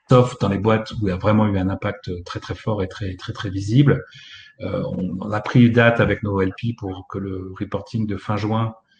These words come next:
lui, par contre, soit plus analytique, plus bottom-up. Mais, euh, je ne s-, euh, aujourd'hui, la meilleure réponse à, quand on me demande, euh, comment est impactée la valo de,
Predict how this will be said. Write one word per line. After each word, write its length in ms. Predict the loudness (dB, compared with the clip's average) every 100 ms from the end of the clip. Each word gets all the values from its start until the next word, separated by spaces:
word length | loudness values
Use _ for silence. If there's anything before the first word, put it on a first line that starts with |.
| _
lui, 240 | 6 8 8
par 180 | 2
contre, 180 | 4 4
soit 200 | 4 -4
plus 160 | -4 -2
analytique, 580 | -2 -2 -4 -2 -4 -2
plus 220 | -4 -2
bottom-up. 540 | -4 -2 0 2 2 0 -12 _ _ _ _ -2
Mais, 260 | 2 4
euh, 380 | 4 4 2 0 -4 _ _ _ -16
je 200 | -8 0
ne 60 | 2
s-, 440 | 0 -8 -12 _ _ -14
euh, 100 | -12 -14 -20 -20 2
aujourd'hui, 380 | 8 8 10 8
la 100 | 8
meilleure 240 | 6 6
réponse 400 | 2 0 -2 -2
à, 80 | -8
quand 240 | -8 -10
on 120 | -8
me 100 | -8
demande, 540 | -6 -6 -6 -6 -8 -10 _ _ _ _ -16
euh, 100 | -14
comment 240 | 0 2 4
est 80 | 2
impactée 340 | -2 -4 -2
la 120 | -2
valo 260 | -2 -2 -4
de, 340 | -4 -6 -8